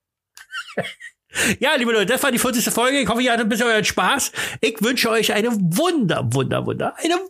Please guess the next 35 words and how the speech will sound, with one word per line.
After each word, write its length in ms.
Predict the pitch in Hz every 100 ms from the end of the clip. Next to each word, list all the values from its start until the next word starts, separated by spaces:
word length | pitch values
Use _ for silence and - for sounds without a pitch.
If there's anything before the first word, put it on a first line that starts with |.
| -
wunder, 520 | 415 427 269 160 139
wunder, 300 | 131 131 135
wunderschöne 600 | 120 131 147 - 156 160 151 - -
Woche. 560 | 120 113 214 254 262 269 - - -
Ich 280 | - 233 -
werde 240 | 196 202 180
weiter 340 | 190 202 208
Bücher 680 | 175 - 208 240 233 220 214
hier 280 | 190 196
widmen, 440 | 175 220 262 254 220 480 508
<laughs> 160 | -
hier 280 | 208 254 226
widmen. 520 | 233 - 285 277 269 - - -
Nee, 240 | 190 185
letztens 300 | 151 185 254
habe 100 | 208
ich 60 | 202
noch 120 | 208
ein 140 | 185
Wort 180 | 165 185
gesagt 320 | 190 180 185
und 100 | 147
irgendjemand 420 | 151 160 196 185 170
hat 100 | 175
sich 100 | 185
das 120 | 170
so, 80 | 185
ey, 220 | 165 160
merkt 260 | 147 170 -
gehabt. 340 | 123 98 - - - - - 156
Ähm, 560 | 131 127 120 120 117
widmentieren 720 | 156 156 156 131 - 180 156
oder 160 | 117 113
irgendwie 280 | 127 123 123
so. 300 | 117 113